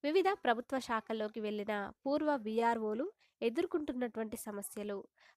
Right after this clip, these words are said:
వాటి పరిష్కారంపై చర్చించి ప్రభుత్వానికి నివేదిక ఇస్తామని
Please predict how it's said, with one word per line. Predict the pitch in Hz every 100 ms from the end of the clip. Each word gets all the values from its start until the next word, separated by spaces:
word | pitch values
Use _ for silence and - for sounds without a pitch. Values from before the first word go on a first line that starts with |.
| 269
వాటి | 311 370 -
పరిష్కారంపై | 220 208 - 214 202 214 202
చర్చించి | 196 196 - 196 - 240 208 _ _ -
ప్రభుత్వానికి | 330 339 - 233 196 190 269 349
నివేదిక | 226 190 190 202
ఇస్తామని | 190 - 185 190 214